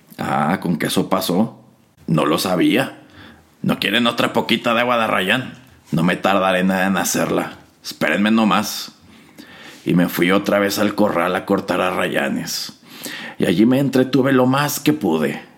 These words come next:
mientras se le bajaba el mal humor a la mujer aquella. Cuando regresé ya se había ido. ¿Se fue?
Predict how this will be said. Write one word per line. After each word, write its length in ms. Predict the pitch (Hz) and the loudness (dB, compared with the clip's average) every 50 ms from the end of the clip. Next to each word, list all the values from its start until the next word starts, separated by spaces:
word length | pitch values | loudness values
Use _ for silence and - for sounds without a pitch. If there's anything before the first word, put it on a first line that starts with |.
| - - - | -20 -18 -8
mientras 420 | - 78 82 82 78 - 82 78 - | -4 -2 0 0 0 0 -2 -2 -2
se 100 | - 82 | -2 0
le 120 | 78 85 | 0 2
bajaba 400 | 82 78 76 - - 80 85 92 | 2 0 0 -2 -2 0 0 2
el 80 | 90 85 | 2 2
mal 180 | 87 87 90 | 2 2 2
humor 300 | 92 92 92 85 87 90 | 4 4 4 4 2 2
a 60 | 90 90 | 0 0
la 100 | 87 85 | 2 2
mujer 320 | 87 85 80 - 82 78 | 0 0 0 0 -2 -2
aquella. 640 | 82 85 - 76 76 73 69 71 - - - - - _ _ - - - - - - - - - - - - - _ _ _ _ _ - | -2 -2 -2 -2 -2 -2 -2 -4 -6 -8 -12 -14 -20 _ _ -20 -20 -20 -20 -20 -20 -20 -20 -20 -20 -20 -20 -20 _ _ _ _ _ -6
Cuando 240 | - - 80 78 | -4 -2 0 0
regresé 480 | - 78 76 73 73 73 - - - 76 | 0 0 0 0 -2 -2 -2 -2 0 0
ya 100 | 78 78 | 0 0
se 140 | - - 85 | 0 -2 0
había 260 | 85 82 82 82 82 | 0 0 0 0 0
ido. 380 | 82 - - - - - - - - - - _ _ _ _ _ _ _ _ _ _ _ _ _ _ _ | 0 0 -2 -2 -4 -6 -10 -14 -18 -20 -20 _ _ _ _ _ _ _ _ _ _ _ _ _ _ _
¿Se 180 | - - 82 | -6 -4 -4
fue? 420 | 80 - 110 131 143 - - - | -2 0 2 2 2 0 -4 -8